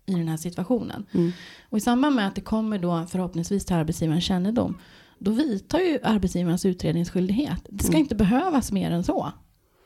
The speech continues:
Speaker 2: Nej, för jag, jag har pratat med mina vänner om det här ganska ofta och speciellt nu i samband med metoo-kampanjen, att tyvärr så känns det som att man behöver kanske också ha,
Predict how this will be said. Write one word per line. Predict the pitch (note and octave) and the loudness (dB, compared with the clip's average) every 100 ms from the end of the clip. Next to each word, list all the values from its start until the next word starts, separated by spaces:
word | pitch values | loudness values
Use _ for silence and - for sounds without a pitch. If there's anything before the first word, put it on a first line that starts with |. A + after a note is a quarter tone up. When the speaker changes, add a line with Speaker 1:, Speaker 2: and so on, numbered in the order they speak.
| - - - | -18 -18 -10
Speaker 2:
Nej, | - G3 | -2 4
för | G3+ | 6
jag, | G3+ | 6
jag | - | 6
har | G#3 | 4
pratat | G3 F3+ | 4 6
med | F3+ F3 E3+ - - - - - | 6 8 4 2 -4 -2 -4 0
mina | E3+ E3+ D#3+ | 4 6 6
vänner | D#3+ F3+ G3 | 4 4 4
om | |
det | E3 | 2
här | D#3 | 2
ganska | D#3 E3 | 0 -2
ofta | E3 E3 - - | -2 -2 -2 -6
och | - D#3+ - - | -8 -8 -10 -16
speciellt | - - D#3+ E3+ E3 | -10 -4 0 0 2
nu | D3+ | 0
i | |
samband | C#3+ C#3+ C#3+ | 2 2 4
med | C#3+ | 4
metoo-kampanjen, | C#3+ C#3+ C#3+ D3 D#3 F#3 F3 - | 2 0 -6 -2 0 2 2 0
att | D#3+ - - - - - _ - - | -4 -6 -20 -20 -20 -20 _ -20 -4
tyvärr | D#3+ D3 G3+ G3+ | -2 4 4 4
så | E3 | 0
känns | D#3+ D3 | -2 -4
det | - | -2
som | D3 | -4
att | D3+ | 0
man | D3 | 0
behöver | C#3+ D#3 F#3+ F#3+ | 0 0 -2 -2
kanske | E3 D#3 C#3+ | -2 -2 -4
också | - D3 | -4 -4
ha, | D3 D#3 | 0 0